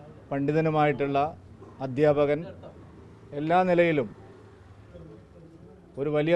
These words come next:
നഷ്ടമാണ് ഉണ്ടായിരിക്കുന്നത്. ശ്രീമാൻ എം ടി വാസുദേവൻ നായരുടെ മരണശേഷം കോഴിക്കോടിനെ സംബന്ധിച്ച്, കേരളത്തെ സംബന്ധിച്ച്, മലയാളികളെ സംബന്ധിച്ച് വലിയൊരു നഷ്ടമാണ് ശ്രീ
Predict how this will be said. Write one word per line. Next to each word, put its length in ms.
നഷ്ടമാണ് 520
ഉണ്ടായിരിക്കുന്നത്. 640
ശ്രീമാൻ 380
എം 180
ടി 140
വാസുദേവൻ 520
നായരുടെ 340
മരണശേഷം 600
കോഴിക്കോടിനെ 680
സംബന്ധിച്ച്, 440
കേരളത്തെ 460
സംബന്ധിച്ച്, 440
മലയാളികളെ 580
സംബന്ധിച്ച് 420
വലിയൊരു 420
നഷ്ടമാണ് 500
ശ്രീ 140